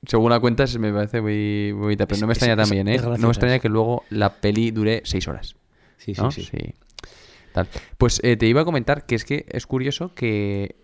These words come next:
Speaker 1: esta peli tardó muchísimo, muchísimo en empezar a grabarse, al parecer. Y para cuando estaban grabando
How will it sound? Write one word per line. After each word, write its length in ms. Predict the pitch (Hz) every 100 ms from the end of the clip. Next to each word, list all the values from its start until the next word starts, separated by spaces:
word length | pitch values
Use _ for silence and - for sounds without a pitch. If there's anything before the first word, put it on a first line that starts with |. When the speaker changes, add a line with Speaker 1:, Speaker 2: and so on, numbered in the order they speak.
| -
Speaker 1:
esta 200 | - 117
peli 260 | 123 143
tardó 360 | - 107 101 113
muchísimo, 640 | 117 110 - 139 - 135
muchísimo 400 | 127 120 127 123
en 80 | 107
empezar 280 | 101 98 107
a 60 |
grabarse, 380 | 120 107 123 -
al 80 | 110
parecer. 480 | 98 98 107 147 - _ _ _ _ _ _ _ _ - -
Y 80 | 120
para 240 | 107 104
cuando 640 | - 113 107 107 104 104 _
estaban 400 | - - 120 151
grabando 580 | 151 143 151 160 104 95